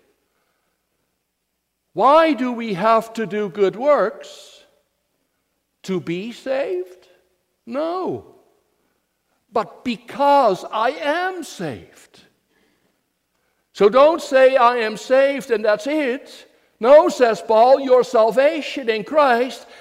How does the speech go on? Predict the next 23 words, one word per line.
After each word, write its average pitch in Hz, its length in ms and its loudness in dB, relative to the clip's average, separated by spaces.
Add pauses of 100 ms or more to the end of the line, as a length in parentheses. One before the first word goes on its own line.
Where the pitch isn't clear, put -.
is 247 220 -4
like 233 560 0
firing 254 800 2
the 220 80 -6
starter 269 580 2
pistol 233 600 0 (220)
for 254 220 4
the 233 120 -2
good 277 240 -4
fight 247 420 -2
of 214 100 -4
faith. 381 600 -12 (1800)
Your 226 160 6
salvation 254 800 2
in 240 160 -4
Christ 285 460 2
is 277 200 -8
the 254 140 -10
beginning 247 560 -8
of 233 180 -2
a 233 140 2
long 254 420 0
process 254 800 0